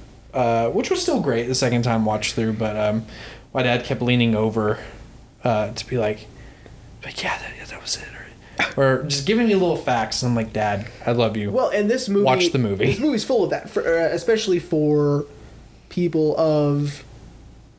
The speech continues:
Speaker 2: our dad's ages,
Speaker 1: Mm-hmm.
Speaker 2: and, you know, because growing up watching these things, especially in syndication, um, these people are real people, right?
Speaker 1: Yeah.
Speaker 2: Um, Rick Dalton, Cliff Booth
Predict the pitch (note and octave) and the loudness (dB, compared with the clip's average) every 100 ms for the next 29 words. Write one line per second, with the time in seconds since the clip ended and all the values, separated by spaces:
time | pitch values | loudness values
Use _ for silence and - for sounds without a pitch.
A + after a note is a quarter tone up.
0 | - C#3+ D3+ D3 D3 D3 D3+ C#3+ C#3+ D3 | -6 -4 0 2 2 2 2 2 2 2
1 | C#3 C#3+ D3 - - D#3 C#3+ C3 C3+ F3 | 2 0 -2 -2 0 2 4 2 2 0
2 | E3+ D#3 D#3 D#3 - D#3+ D#3 D#3 D3 - | 2 2 2 -2 0 2 2 0 -4 -8
3 | - - E3 G3 F#3 E3+ D#3+ D#3 D#3 E3 | -12 -4 0 2 2 2 2 0 0 2
4 | D#3 D3 D#3+ D3+ D3 D#3 D#3+ D3+ D3+ D3 | 2 2 2 0 0 2 2 2 4 2
5 | C#3+ F3 F#3 F#3 C#3+ C3+ - - - - | 2 2 4 2 0 0 -6 -12 -20 -20
6 | - - D#3+ D3+ C#3+ C#3 C3+ B2+ G1+ G1+ | -12 -2 2 2 2 2 0 -2 -6 -8
7 | - - - - - - - - - - | -12 -20 -20 -20 -20 -20 -20 -20 -20 -20
8 | - - - - - E3 F3 G3 G#3 - | -20 -18 -16 -16 -14 -12 -4 0 0 0
9 | A3+ F#3 D#3+ E3+ C#3+ - D#3 - - - | 0 2 4 4 2 2 0 0 -4 -8
10 | - - D#3+ D3+ C#3 G2 - - - - | -14 -4 2 4 4 2 -6 -16 -20 -4
11 | D#3+ D#3 D3+ D3 C#3+ D3+ E3+ F3 F3+ D#3+ | 0 2 2 0 -2 0 0 2 2 2
12 | D#3+ E3 D3+ E3+ D#3 - - D#4 - - | 2 -2 0 2 2 2 2 2 0 -12